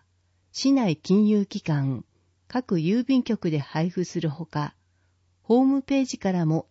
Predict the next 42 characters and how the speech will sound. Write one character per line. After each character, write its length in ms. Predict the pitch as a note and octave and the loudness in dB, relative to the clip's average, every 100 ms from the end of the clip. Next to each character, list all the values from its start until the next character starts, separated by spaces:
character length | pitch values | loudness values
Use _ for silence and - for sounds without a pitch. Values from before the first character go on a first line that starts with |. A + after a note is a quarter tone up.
| - | -2
ダ 160 | D3 | 0
ウ 100 | F#3+ | 2
ン 60 | F3+ | 0
ロ 180 | F#3 F3 | 0 -4
ー 40 | |
ド 140 | C#3+ | -6
可。 320 | C3+ C3+ C#3 - _ _ _ _ _ _ _ _ _ _ _ | -8 -8 -10 -12 _ _ _ _ _ _ _ _ _ _ _
申 180 | - A#3+ | 0 0
し 120 | - - | 0 -2
込 100 | C4 | 0
み 120 | A#3+ | 0
方 280 | - A#3 G#3 | 0 -2 -2
法。 460 | - B2+ - D#3+ _ _ _ _ _ _ - | -4 -6 -6 -12 _ _ _ _ _ _ -10
お 60 | F3+ | -8
伝 340 | - - B3 | -8 -2 0
え 40 | B3 | 0
し 100 | - | -2
た 260 | G#3+ A3 _ - | -2 -2 _ -2
申 180 | A3 C4+ | 0 0
し 120 | - | -2
込 140 | - C4 | 0 2
み 120 | C4 | 4
用 160 | C4+ | 2
紙 200 | A#3 D#3 | 0 -2
配 260 | C3+ - G#3 | -4 -4 -4
布 160 | - A#3+ | 0 0
窓 260 | A3 A#3+ | 2 0
口 280 | A3+ A3 E3+ | -2 -2 0
に 180 | D#3 - | 0 -2
持 120 | - C3+ | -4 -4
参、 480 | - D#3 D3 D3 - _ _ _ _ _ - | -2 -2 0 -2 -6 _ _ _ _ _ -4
ま 140 | F3+ | -2
た 160 | A3+ E3+ | -2 -2
は 200 | C#3 - _ | -4 -8 _
メ 220 | E3+ G#3+ | 2 4
ー 60 | C4+ | 2
ル 120 | B3 | 0
で 180 | A3+ A3 | -2 -2
申 220 | E3 F3+ | 0 0
し 120 | - | -2
込 160 | - D#3+ | -4 -2
み。 260 | D3+ D#3 | 0 -2